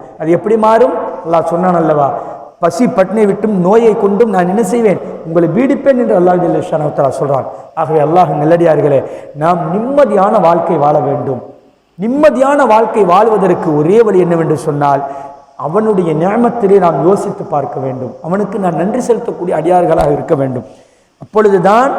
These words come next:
அல்லாஹ்வுடைய அந்த நிஅமத்தை நாம் நினைத்து பார்த்து நிம்மதியான வாழ்க்கை வாழ்வதற்கு ஒரு சூழல் உண்டாகும் என்பதை அல்லாஹ் ஜல்ல ஷானஹு தஆலா குர்ஆனில் சொல்றான். அப்படிப்பட்ட நிம்மதியான வாழ்க்கையை நாம் வாழ்வதற்கும்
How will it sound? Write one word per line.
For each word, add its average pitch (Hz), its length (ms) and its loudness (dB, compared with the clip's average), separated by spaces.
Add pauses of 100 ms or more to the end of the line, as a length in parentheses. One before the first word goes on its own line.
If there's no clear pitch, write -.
(360)
அல்லாஹ்வுடைய 202 560 2
அந்த 156 200 0
நிஅமத்தை 202 800 0 (320)
நாம் 170 240 2 (160)
நினைத்து 196 420 0
பார்த்து 208 480 2 (200)
நிம்மதியான 240 760 0
வாழ்க்கை 196 360 2
வாழ்வதற்கு 185 720 0 (280)
ஒரு 160 500 2
சூழல் 262 360 2
உண்டாகும் 202 500 0
என்பதை 175 500 2 (500)
அல்லாஹ் 170 280 0
ஜல்ல 170 260 2
ஷானஹு 156 340 0
தஆலா 139 260 0
குர்ஆனில் 165 340 0
சொல்றான். 135 260 -2 (340)
அப்படிப்பட்ட 170 520 -4
நிம்மதியான 208 680 0
வாழ்க்கையை 170 440 2
நாம் 143 220 0
வாழ்வதற்கும் 165 680 0